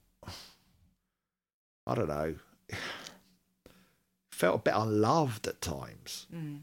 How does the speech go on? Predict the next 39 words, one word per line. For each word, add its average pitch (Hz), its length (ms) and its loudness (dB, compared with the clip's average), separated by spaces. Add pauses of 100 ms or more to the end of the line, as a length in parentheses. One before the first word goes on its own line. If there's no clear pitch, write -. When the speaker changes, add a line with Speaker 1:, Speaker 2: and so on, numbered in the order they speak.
(920)
Speaker 1:
Uh, 113 440 2 (280)
so - 140 -2
how 139 180 4
am 139 100 2
I 139 140 2
expected 90 540 -4
to - 100 -6
love 67 220 -6
it? - 100 -10 (160)
Speaker 2:
Mm. 170 240 -2 (360)
Yeah, 214 140 -4
exactly. 156 720 -8
Speaker 1:
Yeah. 101 280 2 (720)
But - 240 4
for - 140 4
all 208 400 12
that, 78 380 4 (340)
I've, 135 300 2
I've 151 260 6
also 156 380 10
got 139 240 8
a 143 40 8
lot 147 180 8
of 139 100 0
respect 143 340 2
for - 120 4
him 139 120 2
as 135 100 4
a 139 140 4 (140)
survivor 139 500 6
and 135 100 2
someone 143 220 4
who 143 80 4
managed 135 400 4
to - 60 0
put - 200 -2
out 71 160 -4
work 69 400 -2
in 90 260 -8